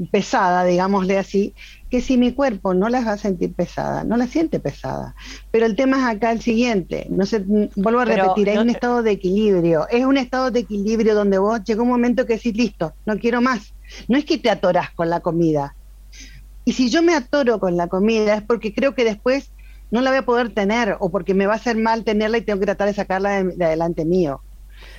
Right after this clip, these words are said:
Speaker 2: Claro, pero
Speaker 1: Entonces,
Speaker 2: no te
Speaker 1: hay
Speaker 2: podés, eh,
Speaker 1: todo
Speaker 2: no, no, no, no podés, eh, engañarte ahí que crees que lo necesitas y en realidad es más,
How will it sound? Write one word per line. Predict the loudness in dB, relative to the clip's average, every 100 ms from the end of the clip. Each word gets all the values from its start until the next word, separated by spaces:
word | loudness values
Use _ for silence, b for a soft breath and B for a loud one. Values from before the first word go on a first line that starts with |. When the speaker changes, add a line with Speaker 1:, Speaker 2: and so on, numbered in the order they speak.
| B
Speaker 2:
Claro, | -2 2 2
pero | 2
Speaker 1:
Entonces, | 2
Speaker 2:
no | 2
te | 0 2
Speaker 1:
hay |
Speaker 2:
podés, | 2 4 2
eh, | 2
Speaker 1:
todo | 0 -2
Speaker 2:
no, | -6 -4
no, | -4 -2 0
no, | 2 2
no | 2 2
podés, | 2 0 0
eh, | 0 0
engañarte | -2 0 0 2 2 0 0 0
ahí | 2 2 0
que | -2 -4
crees | -2 -2 0
que | 0
lo | 0
necesitas | 0 -4 -6 -4 0 0 0
y |
en | -2
realidad | 0 0 2 2
es | 0
más, | 0 -2 -2 -8